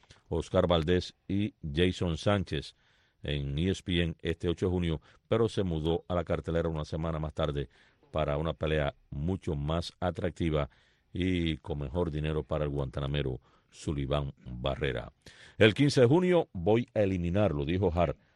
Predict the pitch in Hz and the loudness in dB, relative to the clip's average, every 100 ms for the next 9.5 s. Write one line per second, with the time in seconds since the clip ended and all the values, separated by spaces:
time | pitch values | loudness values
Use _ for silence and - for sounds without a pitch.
0 | _ 82 78 78 95 80 - 65 - 90 | _ -2 0 2 0 0 -4 -10 -2 0
1 | 90 85 78 78 - _ _ _ 87 - | 0 0 2 2 -2 _ _ _ -6 -2
2 | 78 69 71 64 71 73 95 98 - 85 | -2 0 -2 -2 -4 0 2 0 0 0
3 | 82 78 - 92 - 98 - 95 87 80 | 2 2 0 -2 0 0 0 0 2 2
4 | 76 69 87 82 90 87 85 _ - 73 | 0 -2 0 2 4 4 0 _ -14 -10
5 | 71 67 67 - 82 76 71 - 85 90 | -8 -6 -8 -6 -2 -2 -2 -4 0 2
6 | 82 78 82 - - _ _ 76 85 85 | 2 0 0 -2 -8 _ _ -4 -2 0
7 | 78 - 73 69 80 78 76 69 69 64 | -2 -2 -4 -2 -2 -2 -2 -4 -4 -6
8 | 60 - - - 101 107 107 92 101 90 | -8 -16 -6 0 2 4 4 4 4 6
9 | 90 92 135 160 | 6 6 6 4